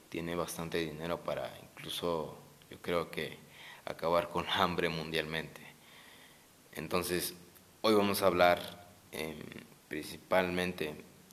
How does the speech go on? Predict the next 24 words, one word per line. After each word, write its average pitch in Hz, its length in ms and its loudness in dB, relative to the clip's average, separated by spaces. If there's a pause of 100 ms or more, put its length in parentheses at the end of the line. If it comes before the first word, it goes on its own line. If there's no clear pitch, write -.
de 82 260 2
lo 80 160 -2
que - 80 -6
viene 82 220 -2
siendo 82 240 -6
esta 80 120 -8
tendencia. 90 640 0 (600)
Esto 90 320 0
lo 82 300 4
he 85 160 6
recabado 85 420 2
acerca 85 360 -2
de 80 280 -2
algunos 85 400 -2
medios 85 600 -2
y 76 320 -12
dándote 82 1000 -4
una 85 320 -4
breve 82 320 -2
conclusión. 95 680 -4 (1040)
Pero, 85 760 6 (440)
¿por 143 160 0
cuánto 101 280 4
tiempo 101 520 4